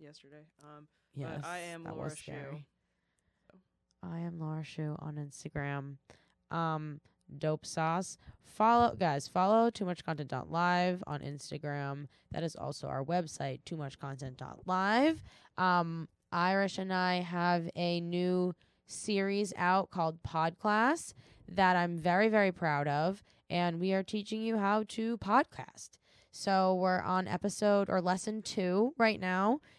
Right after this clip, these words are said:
Speaker 2: It's all up on our YouTube as well. It's on YouTube and our Instagram. Too Much Content.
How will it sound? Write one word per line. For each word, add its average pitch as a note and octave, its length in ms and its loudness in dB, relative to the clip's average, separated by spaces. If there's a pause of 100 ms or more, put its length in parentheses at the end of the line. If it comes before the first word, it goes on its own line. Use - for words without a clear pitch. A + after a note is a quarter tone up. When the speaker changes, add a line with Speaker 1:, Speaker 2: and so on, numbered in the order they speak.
Speaker 2:
It's F3 160 -4
all F#3 220 4
up G#3+ 100 2
on A3 80 2
our G#3+ 100 2
YouTube F#3+ 560 -2
as F#3 160 -2
well. E3+ 300 4
It's F#3 100 -4
on D#3+ 140 -4
YouTube F3 320 -4
and F3 140 -4
our E3+ 120 -2
Instagram. C#3+ 540 -10
Too E3+ 140 -6
Much A3+ 160 -2
Content. D2 340 -6